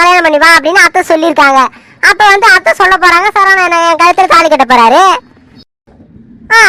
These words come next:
அப்படியே சொல்ற நீ? என்னதான் இருந்தாலும் அத்தை சொன்ன உடனே சரவணா கல்யாணம் பண்ணிப்பானா?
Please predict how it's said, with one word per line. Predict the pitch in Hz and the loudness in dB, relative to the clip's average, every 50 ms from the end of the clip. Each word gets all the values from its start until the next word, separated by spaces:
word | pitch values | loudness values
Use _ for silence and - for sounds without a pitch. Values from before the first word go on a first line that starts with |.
| 330 269 226 - - | 2 0 0 -2 -6
அப்படியே | - 285 370 349 349 | -6 -4 -4 -4 -4
சொல்ற | 370 381 392 427 415 | -4 -4 -2 -2 0
நீ? | 466 494 440 339 285 233 190 - - - - - 247 | 0 2 2 2 0 -2 -2 -6 -10 -16 -12 -8 -6
என்னதான் | 262 302 320 349 403 | -4 -2 0 0 0
இருந்தாலும் | 427 415 415 415 415 392 | 2 2 2 2 2 2
அத்தை | 381 - 415 | 0 0 -2
சொன்ன | - 392 370 381 | 0 0 0 0
உடனே | 381 381 427 427 | 0 0 0 0
சரவணா | 415 381 403 392 381 | 0 2 2 2 2
கல்யாணம் | 370 370 359 349 320 | 0 -2 -2 -2 -4
பண்ணிப்பானா? | 311 294 - 269 302 403 | -2 -2 -2 0 0 2